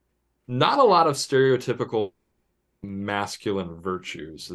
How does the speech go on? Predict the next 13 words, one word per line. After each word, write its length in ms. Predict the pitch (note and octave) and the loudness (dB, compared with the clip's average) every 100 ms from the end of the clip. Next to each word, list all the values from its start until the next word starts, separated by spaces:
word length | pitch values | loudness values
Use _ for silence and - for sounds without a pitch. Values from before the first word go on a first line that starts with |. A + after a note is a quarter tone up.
| E2+ | -10
there, 340 | F2 D#2+ D#2 | -8 -8 -8
at 140 | E2 G2 | -6 -6
least 260 | B2+ B2 | -6 -4
by 420 | - G#2+ G2+ G2 F#2+ - | -2 0 0 -2 -6 -10
kind 180 | G2+ | -8
of 60 | F2+ | -8
modern 560 | F2+ F#2+ F#2+ F#2+ F2+ F2 | -6 -2 -2 -2 -8 -8
Western 420 | E2+ - E2+ D#2 | -10 -12 -18 -18
standards. 720 | - - D2 C#2 A#1 - - _ _ _ _ _ _ _ _ _ _ _ | -16 -16 -16 -14 -16 -18 -20 _ _ _ _ _ _ _ _ _ _ _
And 540 | C3+ C#3 B2+ A#2 A2 G#2 - - _ _ _ _ _ _ _ _ _ _ - - | -2 2 2 2 -2 -6 -12 -16 _ _ _ _ _ _ _ _ _ _ -14 -2
kind 140 | E3 | 2
of 100 | B2+ | 2
recapturing 1500 | G#2+ G#2 C#3+ G3 F#3+ - B2+ A#2+ B2 - G2 F2 E2+ G2 C3+ | 0 -2 -2 -2 -4 -6 0 0 -2 -4 -4 -4 -8 -12 -14